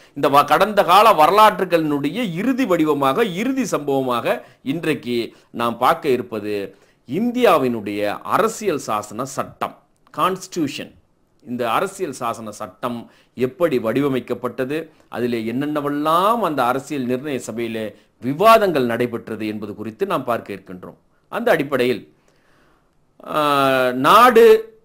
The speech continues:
பிளவுக்கு முன்பாக, ஏற்கனவே நம்ம அந்த நாடு பிளவு என்கின்ற அந்த சப்ஜெக்ட்ல நம்ம பார்க்குறப்போ, ஆ, அரசியல், அதாவது இடைக்கால அரசு,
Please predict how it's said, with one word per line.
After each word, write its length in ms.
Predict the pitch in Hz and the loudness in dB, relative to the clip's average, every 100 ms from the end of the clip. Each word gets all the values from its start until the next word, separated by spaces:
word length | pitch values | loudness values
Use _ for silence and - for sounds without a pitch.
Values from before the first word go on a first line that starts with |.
| _ | _
பிளவுக்கு 520 | 220 262 262 233 233 170 | 2 6 6 4 0 -2
முன்பாக, 580 | 147 165 151 117 - - _ _ _ _ - | 0 2 4 4 0 -14 _ _ _ _ -6
ஏற்கனவே 680 | 143 190 190 190 185 202 | 0 0 0 0 2 2
நம்ம 340 | 196 165 160 147 143 131 127 | 2 0 0 0 2 2 2
அந்த 180 | 127 | 0
நாடு 380 | 123 135 185 185 | 0 4 4 2
பிளவு 360 | 139 156 170 165 | -2 0 2 2
என்கின்ற 400 | 143 139 127 127 | -2 -4 -2 -2
அந்த 220 | 120 120 117 113 113 107 104 | 0 0 0 0 -2 -4 -6
சப்ஜெக்ட்ல 400 | 131 135 160 143 | -8 -6 -6 -6
நம்ம 180 | 117 104 | -6 -6
பார்க்குறப்போ, 540 | 117 120 120 95 156 214 _ _ _ _ - | -2 -2 -4 -8 -8 -10 _ _ _ _ -8
ஆ, 80 | 131 131 127 123 120 113 95 | -2 2 2 2 0 0 2
அரசியல், 640 | 160 208 202 196 175 160 | 2 2 2 2 2 2
அதாவது 460 | 127 135 151 156 185 151 131 120 113 | 2 4 2 2 2 4 4 2 0
இடைக்கால 540 | 147 233 247 226 202 | 2 2 4 4 6
அரசு, 680 | 151 135 127 123 117 104 90 | 6 6 2 -4 -4 -4 -8